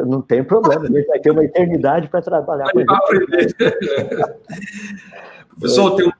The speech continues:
Speaker 2: temos uns poucos minutos. Eu gostaria, se,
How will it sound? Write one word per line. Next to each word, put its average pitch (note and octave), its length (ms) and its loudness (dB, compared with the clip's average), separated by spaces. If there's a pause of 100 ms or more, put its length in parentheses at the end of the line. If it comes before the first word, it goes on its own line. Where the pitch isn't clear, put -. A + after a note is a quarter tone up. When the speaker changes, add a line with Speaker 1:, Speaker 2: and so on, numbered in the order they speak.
Speaker 2:
temos F#3 320 2
uns - 240 -6
poucos F#3 400 0
minutos. D#3+ 420 -4
Eu F3 80 -2
gostaria, F3+ 400 0
se, E3 640 -6